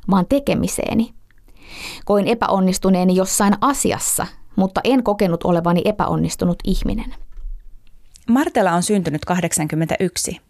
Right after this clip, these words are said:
Speaker 2: joten minun oli kysyttävä lisää. Puhelimessa Martela kertoo,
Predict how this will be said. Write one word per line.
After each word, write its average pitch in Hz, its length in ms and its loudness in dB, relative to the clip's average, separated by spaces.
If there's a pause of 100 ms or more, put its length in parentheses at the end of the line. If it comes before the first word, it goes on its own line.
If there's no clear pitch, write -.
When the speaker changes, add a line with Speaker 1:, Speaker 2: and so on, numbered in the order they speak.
(160)
Speaker 2:
joten 196 220 2
minun 214 260 4
oli 214 180 2
kysyttävä 165 500 0
lisää. - 320 -4 (1400)
Puhelimessa 220 520 2
Martela 175 380 2
kertoo, 170 480 -2